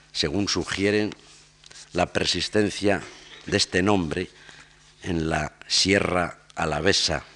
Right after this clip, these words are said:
de Cantabria y la denominación de una ciudad hoy desaparecida, situada al otro lado del Ebro, frente a Logroño,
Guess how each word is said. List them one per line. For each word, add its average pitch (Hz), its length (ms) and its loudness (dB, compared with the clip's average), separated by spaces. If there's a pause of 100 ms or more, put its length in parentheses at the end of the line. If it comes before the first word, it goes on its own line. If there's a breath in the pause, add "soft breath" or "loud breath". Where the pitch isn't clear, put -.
(360 loud breath)
de 82 180 -2
Cantabria 76 920 0 (680 loud breath)
y 104 120 0
la 101 140 6
denominación 92 680 2
de 92 80 -2
una 95 200 2
ciudad 87 460 2 (360)
hoy 95 200 4
desaparecida, 80 960 -2 (460 loud breath)
situada 82 560 0
al 80 80 2
otro 85 260 0
lado 82 260 2
del 71 180 0
Ebro, 76 360 0 (280 loud breath)
frente 76 380 0
a 76 40 0
Logroño, 73 540 0